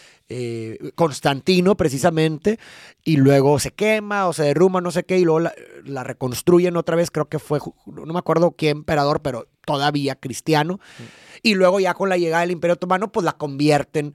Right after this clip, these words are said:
Speaker 2: Claro.
Speaker 1: en mezquita, ¿verdad? Y, y, y incluso podías ver... Eh,
Speaker 2: Las diferentes
Speaker 1: las,
Speaker 2: etapas de
Speaker 1: de, al-, algunas, eh, cruces dentro de
Speaker 2: Sí.
Speaker 1: esa que, y mosaicos que, pues,
Speaker 2: Claro.
Speaker 1: obviamente habían quitado. Pero, pues, así,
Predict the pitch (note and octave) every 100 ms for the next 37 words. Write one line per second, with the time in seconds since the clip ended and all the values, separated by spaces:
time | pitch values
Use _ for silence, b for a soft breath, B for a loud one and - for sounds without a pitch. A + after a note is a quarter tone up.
0 | b - G#2+ F#2+ C#3 C3+ A#2+ - E3+ D#3+
1 | - A#2+ A#2+ C3 D3 B2+ F3 E3+ E3 D#3
2 | D#3+ D3 E3 F#3 - F3 D#3+ E3+ E3 E3
3 | E3 b b b b - C3+ D3+ C#3+ D#3
4 | - C#3+ D3+ D3+ D3 E3+ C#3+ C#3 B2+ D3
5 | - C3 G#2 - - D#3+ D3+ D3 D3 D3
6 | D#3+ F3 D#3 C#3 C#3+ - F#3+ C4 - E3+
7 | D3 C#3 D#3 D#3+ F3 F3 D#3 D#3 D#3+ D3+
8 | - C#3+ C3 - F3+ E3+ D#3 F3+ - C#3
9 | - - G#2+ C#3+ C#3 C3 C#3 C#3 D#3 F#3+
10 | G3+ b b b _ - D#3+ D#3 D#3 C#3+
11 | C3+ C#3+ C#3+